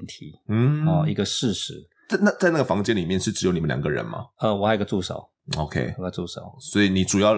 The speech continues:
Speaker 2: 来问跟观察。
Speaker 1: 对。
Speaker 2: OK，
Speaker 1: 问啊。
Speaker 2: 那下，下一个问题你问了什么？
Speaker 1: 呃，我，我问他的是张翠萍是谁杀害的。
Speaker 2: 嗯。
Speaker 1: 哦。
Speaker 2: 你会，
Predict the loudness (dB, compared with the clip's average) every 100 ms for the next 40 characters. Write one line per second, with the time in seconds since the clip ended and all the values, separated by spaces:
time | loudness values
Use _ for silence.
0 | 2 0 2 2 2 0 -4 -4 0 0
1 | 0 -4 -6 -8 -4 -4 -4 -4 -4 -2
2 | -2 -2 0 0 0 -6 -8 -2 0 2
3 | 2 2 0 -2 -2 -6 -2 0 0 -2
4 | -6 -8 -12 _ 0 2 2 2 0 -2
5 | -6 _ -2 0 0 -2 -2 0 2 2
6 | 2 2 2 0 0 0 0 -2 -4 -8
7 | -16 _ _ -2 0 0 -2 -4 -6 -6
8 | -8 -10 -10 -6 -4 -4 -6 -10 -14 _
9 | _ -2 0 0 -2 -4 -6 -10 _ _
10 | _ 0 2 4 6 4 0